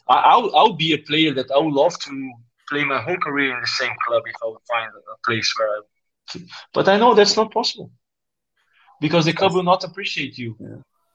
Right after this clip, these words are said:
Speaker 1: Uh, and if you, yeah, if at some point you're not performing the way they want,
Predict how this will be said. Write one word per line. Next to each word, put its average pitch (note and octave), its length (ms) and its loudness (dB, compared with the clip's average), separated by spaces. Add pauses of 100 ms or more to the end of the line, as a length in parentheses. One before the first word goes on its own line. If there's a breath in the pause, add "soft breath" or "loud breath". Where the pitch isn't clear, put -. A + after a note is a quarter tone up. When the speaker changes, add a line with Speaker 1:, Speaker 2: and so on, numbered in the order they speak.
(140)
Speaker 1:
Uh, A#2+ 400 4
and C3 340 4
if B2 220 0
you, C3+ 320 4 (600)
yeah, F#3 300 2
if B2 200 -4
at C#3 100 2
some D#3 240 0
point C#3+ 240 2
you're C#3 80 0
not C#3 260 2 (460)
performing D3 480 2
the C#3 100 4
way C#3 140 6
they C3+ 120 2
want, F3+ 400 -2